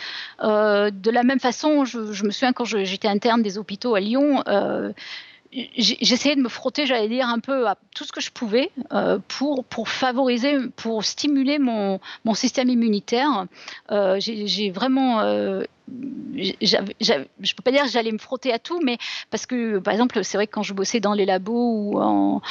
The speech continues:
on s'occupait du sida, euh, j'allais pas si loin. Mais c'est vrai que je me suis amusée à faire des, des, des détections d'anticorps dans mon sang. Et à l'époque, j'avais un panel d'anticorps, euh, qui était supérieur à la moyenne juste pour ça. Et je pense que c'est une bonne façon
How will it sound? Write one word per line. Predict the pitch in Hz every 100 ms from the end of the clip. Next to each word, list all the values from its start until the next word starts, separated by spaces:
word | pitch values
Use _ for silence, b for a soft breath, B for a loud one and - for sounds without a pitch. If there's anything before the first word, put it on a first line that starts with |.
| B -
on | 220
s'occupait | 233 - 240
du | 196
sida, | 208 - 220 226 226
euh, | 208
j'allais | 185 190 170
pas | 202
si | - 247
loin. | 254 294 320 B B B
Mais | 220
c'est | 226 254
vrai | 302
que | 285 233 226 214
je | 202
me | 233
suis | - 233
amusée | 233 233 277 254
à |
faire | - 226 226 214
des, | 208 190 190
des, | 208 208 208 196 190 185 B B B B -
des | 226
détections | 247 240 - 277
d'anticorps | 233 - 214 254
dans | 233
mon | 196
sang. | 196 - 294
Et | 240 185 185
à | 185
l'époque, | 185 262 220
j'avais | 190 175
un | 180
panel | 214 220 233 226
d'anticorps, | 190 - 196 240 262 226
euh, | 196 196 190 185 -
qui | 190
était | - 190 190
supérieur | - 196 220 220
à | 202
la | 196
moyenne | 196 208 226 208
juste | 214 -
pour | - -
ça. | 302 294
Et | 220
je | -
pense | 262
que | 220
c'est | 240
une | 202
bonne | 196 254
façon | - 233 - 254 294